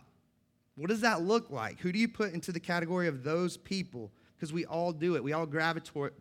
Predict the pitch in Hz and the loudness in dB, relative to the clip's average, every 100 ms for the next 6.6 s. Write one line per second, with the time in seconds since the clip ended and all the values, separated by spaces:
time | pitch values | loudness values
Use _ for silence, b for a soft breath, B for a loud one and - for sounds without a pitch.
0 | - 151 165 165 147 - 143 139 139 131 | -6 -2 -2 -2 -6 -4 -8 -6 -8 -6
1 | 139 131 139 131 123 B B B B - | -6 -4 -4 -4 -6 B B B B -8
2 | 151 165 160 127 110 - - _ _ _ | -2 -2 -2 -4 -4 -8 -14 _ _ _
3 | _ _ _ _ _ _ _ _ _ _ | _ _ _ _ _ _ _ _ _ _
4 | _ - 139 160 156 208 226 151 147 123 | _ -12 -6 -2 0 2 2 0 -2 -4
5 | 143 135 117 123 - 127 123 120 139 175 | -2 -4 -6 -12 -10 -8 -4 -2 -2 -4
6 | - 143 131 123 - - | -4 -2 0 0 -4 -16